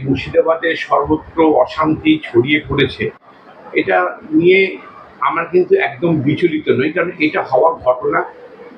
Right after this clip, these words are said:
উচিত ছিল। কারণ গ-, তৃণমূলের যেসব সাংসদগুলো যারা বলেন যে আমরা সত্তর পার্সেন্ট খুন করে দেবো,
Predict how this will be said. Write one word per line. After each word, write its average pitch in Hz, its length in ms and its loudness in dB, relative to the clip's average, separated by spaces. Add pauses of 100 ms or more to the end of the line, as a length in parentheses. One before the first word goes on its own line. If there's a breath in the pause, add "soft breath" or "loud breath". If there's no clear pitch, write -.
(140)
উচিত 180 300 2
ছিল। 104 240 0
কারণ 143 260 0
গ-, 131 600 2 (300)
তৃণমূলের 175 560 4
যেসব 165 380 0
সাংসদগুলো - 600 0
যারা 143 240 0
বলেন 151 340 2
যে 151 80 0
আমরা 143 180 -2 (120)
সত্তর 165 260 0
পার্সেন্ট 156 560 -2
খুন 143 200 2
করে 151 180 2
দেবো, 147 280 2